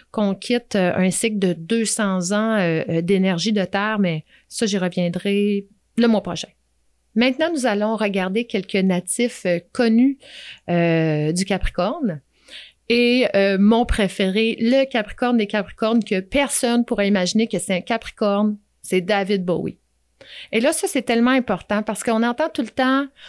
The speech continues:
Ah, le Capricorne, les hommes d'affaires, euh, le banquier, euh, euh, tu sais, euh,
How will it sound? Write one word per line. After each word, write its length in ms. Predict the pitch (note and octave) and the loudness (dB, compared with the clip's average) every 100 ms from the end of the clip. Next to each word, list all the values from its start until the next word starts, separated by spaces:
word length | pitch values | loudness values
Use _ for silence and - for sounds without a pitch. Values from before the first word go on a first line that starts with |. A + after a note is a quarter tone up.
| - _ | -20 _
Ah, 160 | F4 F#4 | 0 2
le 80 | F4 | 0
Capricorne, 840 | C#4 - - B3+ C4+ C#4+ A#3 G#3+ - _ | -2 -4 -4 0 2 2 0 -2 -8 _
les 220 | F#3+ A3+ A3 | -2 0 0
hommes 160 | A3+ | 0
d'affaires, 640 | A3 G#3 - A3 A3+ A3+ | 0 -2 -2 0 0 0
euh, 180 | G3+ G#3 | 0 0
le 220 | G3+ F#3+ | 2 0
banquier, 800 | G3+ A3 A3+ - A3+ A#3 A#3+ A#3+ | 0 -2 -4 -4 -2 0 0 0
euh, 140 | F3 E3 - - - | 0 -2 -8 -12 -4
euh, 80 | F#3 | -4
tu 80 | F#3 | -2
sais, 300 | A#3 A3+ | 0 2
euh, 100 | G3+ | 2